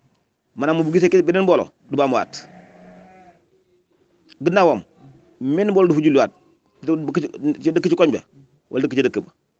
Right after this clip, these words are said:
Bu dee ñuy tukki nag, mën nañ fa jaar ñoom julli. Mhm.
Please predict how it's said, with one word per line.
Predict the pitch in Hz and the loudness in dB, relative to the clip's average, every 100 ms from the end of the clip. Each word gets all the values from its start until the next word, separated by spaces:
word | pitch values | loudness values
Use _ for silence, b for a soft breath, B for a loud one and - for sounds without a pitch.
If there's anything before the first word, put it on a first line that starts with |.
| _ _ _ _ _ _ - | _ _ _ _ _ _ -2
Bu | |
dee | 160 | 2
ñuy | 190 | 2
tukki | 196 - | 2 -2
nag, | 151 - | -2 -2
mën | 160 | -2
nañ | 160 | 0
fa | 139 | 0
jaar | 127 | 0
ñoom | 123 110 | -2 -4
julli. | 87 - _ _ _ _ _ _ _ _ _ _ _ _ _ _ _ _ _ _ _ _ _ _ _ _ _ - | -8 -12 _ _ _ _ _ _ _ _ _ _ _ _ _ _ _ _ _ _ _ _ _ _ _ _ _ -20
Mhm. | 85 95 160 | -16 -14 -14